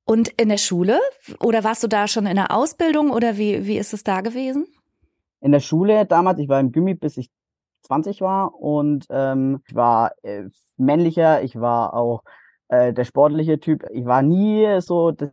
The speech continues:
Speaker 2: richtige Mädchen, von dem man, was man erwarten würde, wenn man mich sieht, so. Und dementsprechend war dieses Coming Out auch zu meinen Freunden, glaub ich, nie wirklich Thema, weil die mich vorher schon kannten, vorher leiden konnten.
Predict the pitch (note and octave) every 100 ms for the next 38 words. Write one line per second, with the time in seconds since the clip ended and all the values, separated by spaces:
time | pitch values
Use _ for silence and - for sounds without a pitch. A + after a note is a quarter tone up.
0 | - E3+ D#3+ C3+ B2+ A2 A2 B2+ - A2+
1 | A2 G2 - A2 A#2 A2 G#2+ F#2+ - _
2 | - A2+ A#2 A2 G2+ - A#2+ A2 A2+ A2+
3 | A2 G#2+ G#2+ A2+ A2 G#2 - G#2+ - F#2
4 | E2 _ _ _ _ _ - B2 B2 C3
5 | C3+ - C3 B2 B2 B2 B2+ - C3+ C3
6 | B2 F#2+ A2+ D3 E3 - _ _ _ _
7 | _ _ _ _ - C3+ A#2+ - - _
8 | - C#3+ C3+ B2+ - G#2+ C3 F3 F3 C#3+
9 | C3+ C3+ - D#3 F3+ F3+ E3+ D3+ D3+ D3+
10 | _ _ _ _ _ _ _ _ _ _
11 | _ _ _ _ _ D3+ D#3+ C#3 A2 A#2+
12 | A#2+ B2 A#2+ C3+ E3 D#3+ D3+ D#3 C#3+ D#3+
13 | D#3 C#3 D#3 C#3 C3+ C#3+ - D3 - D3+